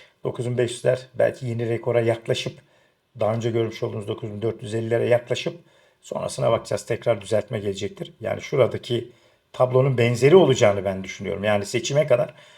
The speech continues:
Bakın şu yükseliş burada akümüle, e, e, şurada akümüle edilen süreç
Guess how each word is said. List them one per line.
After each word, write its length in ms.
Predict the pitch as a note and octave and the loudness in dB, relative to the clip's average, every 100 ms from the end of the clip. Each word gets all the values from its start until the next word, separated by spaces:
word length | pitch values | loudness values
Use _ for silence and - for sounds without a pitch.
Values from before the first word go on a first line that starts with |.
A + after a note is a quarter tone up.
| _ | _
Bakın 160 | - - | -14 -8
şu 220 | - - | -2 6
yükseliş 600 | G#3 E3 - D3 A3 C3+ | 6 6 2 0 0 2
burada 280 | C3+ C3 - | 4 6 4
akümüle, 440 | B2 D3 C3+ C#3+ C#3 - _ _ - | 2 -2 2 0 -2 -16 _ _ -6
e, 80 | B2+ B2 A#2+ - | -4 -2 -4 -6
e, 160 | C#3+ - | -8 -8
şurada 300 | - D3+ C3+ | -2 2 4
akümüle 360 | A#2+ - C#3 D#3 | 4 2 2 4
edilen 300 | B2+ B2+ G#2 _ _ _ | 4 0 0 _ _ _
süreç 560 | - C#3 G3 - - | -8 -2 -2 -2 -12